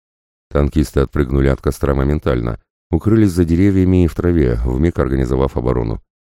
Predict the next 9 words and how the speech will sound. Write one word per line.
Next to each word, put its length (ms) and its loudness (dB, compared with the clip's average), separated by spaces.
Затарахтели 640 0
запускаемые 720 0
двигатели 440 -2
тридцать 340 -6
четверок. 480 -4
Басовито 560 0
заколотил 580 0
танковый 440 -2
пулемет. 440 -2